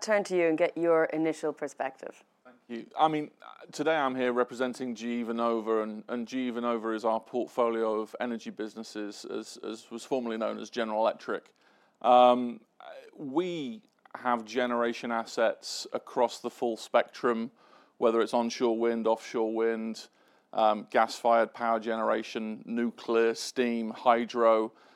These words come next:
Speaker 2: and then all of the grid um, capabilities and orchestration that holds all that together. Um, I think an interesting point here is that more than a third of the world's electricity is produced via General Electric equipment.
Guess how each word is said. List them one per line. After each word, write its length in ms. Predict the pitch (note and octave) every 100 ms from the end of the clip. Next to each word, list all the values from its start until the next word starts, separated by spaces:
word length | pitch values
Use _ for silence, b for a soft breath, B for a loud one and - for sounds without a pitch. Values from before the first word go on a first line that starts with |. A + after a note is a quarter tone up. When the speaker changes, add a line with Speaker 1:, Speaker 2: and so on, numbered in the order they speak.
| b
Speaker 2:
and 180 | - B2+
then 160 | B2+ B2+
all 200 | B2+ B2+
of 120 | -
the 100 | B2+
grid 420 | A2 B2 A#2 G2+ - _ _ _ - _
um, 460 | A#2+ A#2+ A#2+ A#2 A#2
capabilities 760 | - C3 A#2 A#2 A#2+ A#2 B2 A#2
and 80 | A#2
orchestration 640 | A2+ A#2 - A#2+ A#2+ A#2
that 80 | A2
holds 380 | - A#2+ A#2+ G#2+
all 180 | A#2+ A2
that 200 | A2+ -
together. 520 | A#2+ A#2 A2 G#2+ A#2 b b b b b
Um, 300 | A2+ A2+ A2
I 40 | -
think 180 | B2+
an 80 | A#2+
interesting 500 | A#2+ A2+ B2 - A2+
point 300 | - A#2 A2+
here 220 | A#2+ A2
is 180 | A2+ A2
that 260 | A2+ A2+ - b b b -
more 180 | B2
than 140 | A#2+ B2
a 40 |
third 340 | A#2 - C#3 A#2+
of 120 | A2
the 80 | A2+
world's 300 | A#2 A#2 A2
electricity 680 | A2 - A#2 B2+ - C3
is 140 | A#2+ -
produced 600 | B2 A2 A#2 A2+ - -
via 600 | A#2 A#2 A#2 A2+ A2+ A2+
General 360 | A2 A#2+ A2+
Electric 340 | A2+ - B2 -
equipment. 600 | - A#2 - A2+ F2